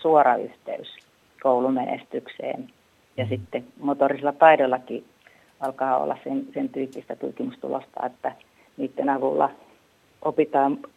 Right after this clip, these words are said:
Speaker 1: kognitiivisia taitoja entistä paremmin, että kyllä näitä perusteluja on.
Speaker 2: Niin kai se niin on, että ainakin tietyssä iässä, että jos sen, ö, jos sen ylimääräisen energian saa purettua tavalla jos toisella hyppimällä, pomppimalla, niin, niin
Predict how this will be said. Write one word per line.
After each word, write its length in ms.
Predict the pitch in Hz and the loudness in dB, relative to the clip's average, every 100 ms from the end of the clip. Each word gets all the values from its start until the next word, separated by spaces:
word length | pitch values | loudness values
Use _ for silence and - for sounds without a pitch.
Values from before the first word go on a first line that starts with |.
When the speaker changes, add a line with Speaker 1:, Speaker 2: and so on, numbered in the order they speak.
| _ | _
Speaker 1:
kognitiivisia 720 | - 151 147 143 139 135 147 147 | -4 0 0 0 -2 0 -2 2
taitoja 520 | 147 147 143 139 139 - _ - - | 4 4 4 2 2 -6 _ -20 -10
entistä 440 | 151 147 139 - 147 | -4 -2 -2 -4 -2
paremmin, 600 | 156 151 143 127 123 - | 6 8 8 4 -2 -6
että 320 | - - 139 - _ | -8 -6 -6 -6 _
kyllä 200 | 139 139 | -4 0
näitä 220 | 147 156 | 2 2
perusteluja 800 | 165 170 170 165 127 127 135 135 | 10 12 12 8 -2 -2 -2 -2
on. 200 | - - - _ _ - - - - | -2 -8 -12 _ _ -20 -20 -20 -4
Speaker 2:
Niin 200 | 117 107 | 0 2
kai 160 | 123 107 | 4 2
se 120 | 95 | 4
niin 220 | 104 107 | 4 4
on, 100 | 98 | 4
että 200 | 95 - | 0 0
ainakin 240 | 98 98 98 | 0 0 2
tietyssä 480 | 113 95 87 - 82 | 4 4 2 0 2
iässä, 460 | 87 87 - 98 | 2 2 2 2
että 160 | 87 98 | 0 0
jos 200 | 92 - | 0 2
sen, 260 | 92 92 | 2 2
ö, 880 | 92 - - _ 90 92 92 87 87 - | 0 -4 -20 _ -2 0 2 0 -2 -2
jos 300 | 101 98 - | -2 2 2
sen 140 | 90 | 2
ylimääräisen 640 | 101 110 95 87 92 95 | 2 2 2 0 0 2
energian 480 | 107 110 98 85 85 | 2 2 0 -6 -6
saa 240 | - 104 90 | 0 0 2
purettua 580 | 113 101 95 - 90 | 2 0 0 -4 -4
tavalla 400 | 90 104 104 92 | 0 2 4 2
jos 240 | 90 92 - | 0 -2 0
toisella 520 | 117 107 92 90 85 | 2 2 2 -2 -2
hyppimällä, 520 | 95 - 87 92 90 | -2 -4 -4 -2 -2
pomppimalla, 680 | 87 87 - 92 92 90 90 | -2 -2 -2 -2 0 2 2
niin, 240 | 92 95 | 0 -2
niin 180 | 101 92 | -4 -6